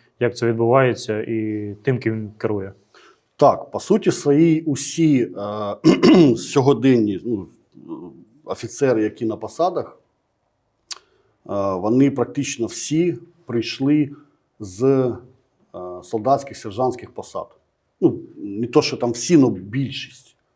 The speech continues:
Speaker 2: Тому що вони пройшли і отримали певний бойовий досвід. А, а те, що ти потрогав, як то кажуть, руками і побачив, відчув, а, це братерство,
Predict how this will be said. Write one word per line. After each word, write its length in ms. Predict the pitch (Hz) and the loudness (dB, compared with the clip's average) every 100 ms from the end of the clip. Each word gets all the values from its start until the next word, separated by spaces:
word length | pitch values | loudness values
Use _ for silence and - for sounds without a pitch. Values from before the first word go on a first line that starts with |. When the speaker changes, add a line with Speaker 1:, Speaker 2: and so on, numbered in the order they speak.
| _ _ | _ _
Speaker 2:
Тому 220 | 110 113 | -6 -6
що 140 | - | -2
вони 180 | 117 127 | 0 0
пройшли 520 | 120 120 113 - 156 147 | -2 -4 -2 4 6 6
і 360 | 131 117 107 107 | 6 2 -2 -4
отримали 460 | 101 143 135 120 | -2 4 6 6
певний 340 | 107 135 120 110 | 2 0 0 0
бойовий 420 | 92 117 120 180 | 2 4 6 4
досвід. 420 | 156 156 - 139 - - _ _ _ _ _ _ | 6 2 2 -8 -8 -14 _ _ _ _ _ _
А, 560 | 95 104 107 101 98 95 - | -4 0 0 0 -2 -6 -4
а 140 | 107 | -4
те, 240 | - 151 | 0 2
що 160 | 147 151 | 2 2
ти 240 | 143 143 | 0 0
потрогав, 600 | 139 139 135 139 147 123 127 | 0 0 0 4 4 4 0
як 160 | 123 | 0
то 80 | 127 | -4
кажуть, 320 | - 127 123 131 | -2 -2 0 -2
руками 840 | 147 - 151 147 139 131 127 127 | -2 2 4 6 4 2 0 -2
і 440 | 127 127 123 123 117 - _ _ _ - | -4 -2 -2 -2 -6 -10 _ _ _ -4
побачив, 1040 | 127 110 139 - - 127 113 104 - - _ - | -2 4 4 4 0 -2 -2 -6 -16 -20 _ -14
відчув, 760 | 104 131 - - 151 135 135 - _ _ _ - | -8 -6 -2 2 2 2 -4 -16 _ _ _ -14
а, 960 | 104 101 101 98 98 95 98 95 92 85 85 _ _ _ _ _ _ _ | -10 -8 -8 -8 -10 -10 -10 -10 -12 -14 -18 _ _ _ _ _ _ _
це 160 | - 117 | -10 -8
братерство, 760 | 98 110 147 151 143 - 104 | -6 -2 4 4 2 -6 -8